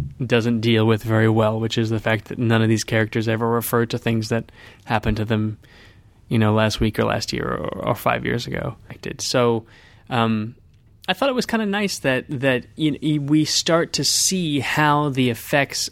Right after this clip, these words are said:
of the first Star Trek film, like, what effects they're gonna have on society here.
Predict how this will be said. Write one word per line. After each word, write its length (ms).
of 280
the 100
first 360
Star 180
Trek 260
film, 420
like, 140
what 180
effects 320
they're 100
gonna 160
have 220
on 120
society 640
here. 360